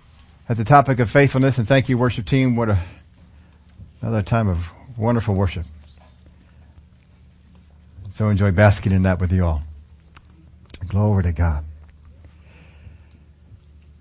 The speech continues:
We're gonna continue in our series of faithfulness here, but we're taking just a little side trip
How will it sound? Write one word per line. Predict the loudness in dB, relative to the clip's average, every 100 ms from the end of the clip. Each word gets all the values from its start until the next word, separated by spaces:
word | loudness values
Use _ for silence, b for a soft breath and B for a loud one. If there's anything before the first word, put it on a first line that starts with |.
| -20 -20 -20 -20 -20 -20 -4 2
We're | 4
gonna | 6
continue | 4 4 2 4
in | 6
our | 6
series | 4 4 4
of | 2
faithfulness | 2 2 4 2 2
here, | 4 4
but | 4 2
we're |
taking | 2 2 2 0
just | 0 0
a | 2
little | 4 2 2 -6 -20 -20 -20 -20 -20 -20
side | -2 4 4 4
trip | 2 2